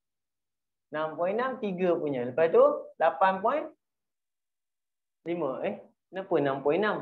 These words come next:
Saya enam point lima. <laughs> Enam point lima, lapan point lima, sepuluh point lima, dua belas point lima,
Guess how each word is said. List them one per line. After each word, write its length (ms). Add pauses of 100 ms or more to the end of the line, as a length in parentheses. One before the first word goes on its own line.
Saya 200 (1400)
enam 160
point 160
lima. 240
<laughs> 80 (920)
Enam 240
point 240
lima, 560
lapan 400
point 240
lima, 560 (560)
sepuluh 560
point 240
lima, 560 (560)
dua 240
belas 240
point 240
lima, 480